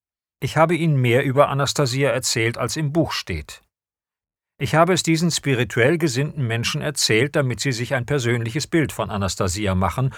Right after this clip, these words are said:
und ihre Meinung dazu veröffentlichen können. Sie wollen sich auch mit ihr treffen. Sie sind sogar bereit, eine Expedition in die Taiga zu finanzieren. Ich war mit allem einverstanden. Hab ich was falsch gemacht?“ Der Alte schwieg.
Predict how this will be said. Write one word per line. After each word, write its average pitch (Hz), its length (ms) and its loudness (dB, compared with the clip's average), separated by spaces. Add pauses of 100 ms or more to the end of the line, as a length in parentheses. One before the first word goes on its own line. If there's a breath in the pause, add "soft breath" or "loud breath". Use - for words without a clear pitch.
und 127 160 -4
ihre 135 200 0
Meinung 98 360 4
dazu 120 260 -2
veröffentlichen 107 680 -2
können. 80 480 -4 (760)
Sie 107 140 -6
wollen 90 180 2
sich 82 200 -4
auch 80 100 -4
mit 95 160 -2
ihr 98 140 -4
treffen. 156 420 -2 (480)
Sie 117 120 2
sind 180 180 2
sogar 143 260 4
bereit, 101 400 2
eine 127 160 0
Expedition 110 720 -2
in 104 80 -2
die 110 120 -6
Taiga 151 380 2
zu - 140 -4
finanzieren. 90 800 -2 (640)
Ich 175 160 -6
war 196 140 6
mit 170 120 0
allem 175 240 2
einverstanden. 92 840 -2 (1080)
Hab 92 140 -2
ich 87 100 -8
was - 140 -4
falsch - 320 -2
gemacht?“ 160 500 -4 (1800)
Der 73 140 -2
Alte 80 260 -4
schwieg. - 460 -6